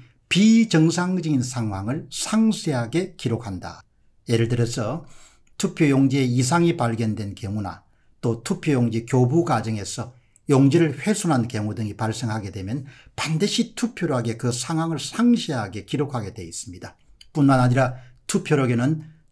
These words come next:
투표 함수, 선거인 명부 등재자 수, 투표자 수, 기권자 수, 공개 무효 매수 등을 모두 다 상세히 기록하게 되어 있습니다.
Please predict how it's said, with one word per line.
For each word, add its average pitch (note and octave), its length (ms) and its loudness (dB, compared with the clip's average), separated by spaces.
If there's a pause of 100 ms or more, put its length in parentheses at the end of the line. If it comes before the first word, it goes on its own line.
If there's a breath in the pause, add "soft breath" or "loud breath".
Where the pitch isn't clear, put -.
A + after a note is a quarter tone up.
투표 - 360 0
함수, D3 840 -2 (240)
선거인 E3+ 640 4
명부 E3+ 480 2
등재자 C3 640 0
수, - 480 -4 (320 soft breath)
투표자 C#3 500 0
수, - 540 -4 (240)
기권자 E3+ 640 2
수, - 500 -4 (240)
공개 D#3 400 6
무효 F3 520 4
매수 E3 460 0
등을 E3 480 0
모두 D#3 240 0
다 G#3 140 -2
상세히 A3 720 2
기록하게 A2 560 -6
되어 G#2 140 -6
있습니다. F2 560 -12